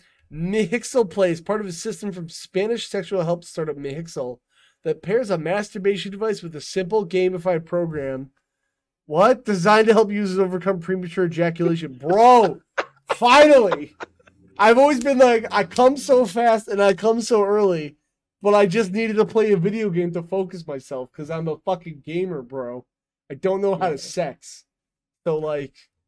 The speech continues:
Speaker 1: the fuck?
Speaker 2: Pelvic floor muscles play in ejaculation, then are asked to masturbate using the device while identifying the muscles they tense in the process.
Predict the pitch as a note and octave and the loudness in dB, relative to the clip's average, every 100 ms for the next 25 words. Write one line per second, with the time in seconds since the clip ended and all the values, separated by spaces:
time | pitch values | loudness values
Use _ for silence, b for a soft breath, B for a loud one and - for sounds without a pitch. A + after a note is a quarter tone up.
0 | _ _ _ _ _ _ E3 F3+ F#3+ F#3+ | _ _ _ _ _ _ -12 -6 -6 -6
1 | - _ E3+ F3 F3+ D#3+ D3+ C3+ C#3+ B2+ | -14 _ -6 -2 -2 -4 -6 -10 -16 -20
2 | _ - E3+ D3 B2+ A#2+ A#2 C3+ C3+ C#3+ | _ -14 -12 -12 -14 -20 -20 -20 -20 -20
3 | C3 C3+ C3+ B2+ C#3 C#3 D3+ C#3+ C#3+ C3+ | -20 -20 -20 -20 -20 -18 -18 -18 -20 -20
4 | C3 C#3+ D3+ - C3+ C3+ _ _ _ _ | -20 -20 -20 -20 -20 -20 _ _ _ _
5 | - F3 B3 A#3+ C4 B3+ A#3 G#3 A#3+ E3 | -10 -8 -8 -10 -12 -8 -10 -6 -8 -8
6 | - C#3+ D3 B2+ D3+ G3 F#3 D#3 C#3+ C3 | -10 -12 -10 -12 -12 -12 -10 -12 -12 -14
7 | B2+ C3 D3+ - B2 A#2 B2+ A#2 _ C#3+ | -14 -14 -14 -16 -20 -20 -20 -20 _ -20
8 | C#3+ C#3+ D3+ E3 _ - - _ _ _ | -20 -18 -16 -18 _ -20 -20 _ _ _
9 | _ | _